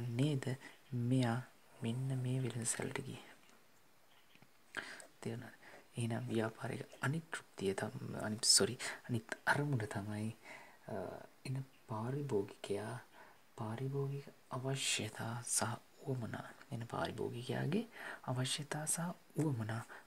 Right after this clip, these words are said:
කොතරම් දුරට සාර්ථකව සපුරා ලීම. ඒක තමයි පාරිභෝගික තෘප්තිය එළෙන දෙවෙනි අරමුණ. තව එක අපි අරමුණක් බලමු.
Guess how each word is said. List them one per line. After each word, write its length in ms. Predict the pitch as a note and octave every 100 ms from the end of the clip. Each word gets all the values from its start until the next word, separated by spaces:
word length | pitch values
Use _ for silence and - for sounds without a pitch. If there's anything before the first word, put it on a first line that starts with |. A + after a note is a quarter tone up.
| -
කොතරම් 540 | - - - C#3+ D3+ D3+ B2+
දුරට 380 | B2 B2+ B2+ - A2 - - - -
සාර්ථකව 1200 | - - B2+ - D3 D3 C#3+ - - C3 - B2 A#2+ A#2 C3 - -
සපුරා 600 | - - - B2 A2+ A#2 - - -
ලීම. 400 | - A2 G2 A2 A2+ - - - - - - - - - - - -
ඒක 180 | A2+ -
තමයි 360 | A2+ A#2 A#2+ C#3 -
පාරිභෝගික 580 | A#2+ A2+ - A#2 A#2 A#2
තෘප්තිය 380 | C3+ - -
එළෙන 320 | - G2 D#2 - - - - -
දෙවෙනි 320 | A2+ G2+ B2+
අරමුණ. 280 | C3 A2+ - - - - - -
තව 180 | A#2 C3+
එක 180 | D#3+
අපි 300 | D#3+ D#3+ -
අරමුණක් 360 | D#3+ D#3 D#3+ D#3
බලමු. 320 | D#3+ D#3 D#3+